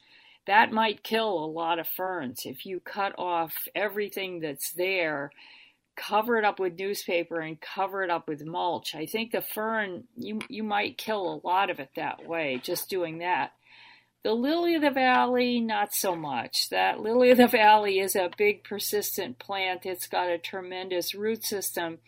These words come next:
and it's going to be hard to kill that without chemical killing it or removal of the lily of the valley. But if you use glyphosate, that,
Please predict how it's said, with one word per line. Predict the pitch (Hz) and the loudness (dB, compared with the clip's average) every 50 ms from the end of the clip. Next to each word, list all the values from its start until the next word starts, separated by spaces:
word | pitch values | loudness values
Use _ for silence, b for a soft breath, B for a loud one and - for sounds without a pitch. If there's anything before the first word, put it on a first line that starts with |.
| b b b b b b b b b b | b b b b b b b b b b
and | - 180 190 220 | -6 -4 2 4
it's | 240 254 247 - | 4 4 4 2
going | - - 254 254 | -2 2 2 2
to | 240 226 | 2 2
be | 214 196 190 | 0 -2 -6
hard | - - - 208 202 202 202 190 - | -6 -4 -2 0 0 0 0 -2 -4
to | 190 165 | -8 -10
kill | - - 226 208 190 185 175 | -8 -6 -4 -2 -2 -2 -2
that | 175 175 160 156 151 151 - - | -2 -2 -2 -2 -2 -4 -4 -8
without | 156 156 170 160 156 156 156 - - _ _ _ - | -6 -4 -4 -2 -2 -2 -4 -6 -10 _ _ _ -10
chemical | - - 208 202 202 208 202 - 208 196 185 185 185 180 - - - | -6 -4 -4 -4 -4 -6 -6 -2 -2 0 0 0 0 -2 -4 -6 -10
killing | - - 185 170 170 175 175 170 | -10 -8 -6 -6 -6 -6 -6 -4
it | 170 170 160 - _ - | -4 -4 -4 -6 _ -12
or | - - 175 185 185 180 180 | -8 -6 -2 0 0 0 0
removal | 165 165 170 160 160 160 165 165 175 180 180 175 156 147 135 139 160 - - | -2 -2 -4 -4 -6 -6 -6 -2 2 2 4 2 2 -2 -6 -10 -12 -10 -10
of | 156 156 151 | -10 -10 -8
the | - 160 151 | -8 -6 -6
lily | 151 147 160 156 151 151 151 151 143 | -6 -6 -8 -8 -6 -6 -6 -6 -6
of | 143 143 | -8 -10
the | 147 135 - | -12 -12 -10
valley. | - 147 143 139 139 139 135 127 131 127 113 127 - b b b b b b b b b b b - | -10 -8 -6 -6 -6 -6 -6 -8 -10 -10 -12 -14 -16 b b b b b b b b b b b 2
But | 170 170 160 160 147 - - | 4 4 6 4 2 0 -2
if | - 180 180 170 - | -2 -2 -2 -2 0
you | 220 240 247 | 0 2 2
use | 240 240 247 247 214 - - - - | 2 2 2 2 0 -2 -8 -10 -6
glyphosate, | - 202 202 208 214 226 - 220 202 - - 196 170 156 156 156 151 - - - - | -2 0 2 2 2 0 -2 -4 -4 -2 -2 0 0 0 0 -2 -4 -8 -12 -10 -6
that, | 175 175 170 170 175 175 | -4 -2 -2 -2 -2 -4